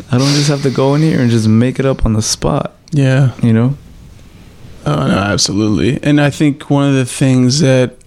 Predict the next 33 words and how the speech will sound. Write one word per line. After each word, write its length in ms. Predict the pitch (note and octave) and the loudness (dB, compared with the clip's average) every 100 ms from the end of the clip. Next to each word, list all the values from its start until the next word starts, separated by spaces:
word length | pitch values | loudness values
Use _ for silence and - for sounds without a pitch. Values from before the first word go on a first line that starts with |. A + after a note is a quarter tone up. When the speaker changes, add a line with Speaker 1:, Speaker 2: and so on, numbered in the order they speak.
| - | -2
Speaker 2:
I 80 | |
respect 640 | A#2+ A#2+ - - - C3 - | 0 2 0 -2 -2 0 0
about 440 | C3 C3+ B2+ - | 0 2 0 2
you, 120 | C3 | 0
too, 500 | B2+ - C3+ C3 B2 - | 0 0 2 4 2 2
and 160 | C3+ | 2
a 60 | A#2+ | 4
reason 500 | B2 B2+ C3 A#2+ B2 | 4 4 2 2 2
that 300 | B2 A#2 - | 2 0 0
you 120 | B2 | 0
get 360 | A#2+ B2 B2 - | 2 0 0 -2
these 640 | C#3 D3 A#2+ A#2+ A#2 - | -4 0 2 2 2 0
Fight 300 | - - B2 | -4 -2 0
of 100 | A#2 | 2
the 100 | A2 | 2
Nights 580 | A2+ A#2 B2 A#2 - - | 2 2 2 0 -2 -4
is 520 | - C3+ B2+ B2 A2+ - - - - - _ _ | -2 0 2 2 0 -6 -14 -20 -20 -20 _ _
you're 500 | - C3+ C3 B2+ B2+ | -2 2 4 4 4
one 180 | B2+ B2+ | 4 2
of 80 | B2 | 2
these 240 | B2 A#2 | 2 2
guys, 880 | B2 A#2+ A#2+ A#2 A#2 A2+ - - - | 0 0 2 2 2 2 0 -2 -4
and 100 | C3 | -2
there's 260 | C#3 C#3 C#3 | 2 2 0
a 60 | C#3+ | -4
few 300 | - B2+ B2+ | 0 2 2
of 60 | |
them, 260 | A#2+ A#2+ A#2+ | 2 2 2
but 140 | A#2+ | 2
there's 240 | B2+ A#2+ - | 0 0 0
definitely 520 | B2 A#2 - F#3+ A#2+ | -4 -4 -2 0 2
others 360 | G#2+ A2+ A2+ | 0 0 0
that 140 | - | 0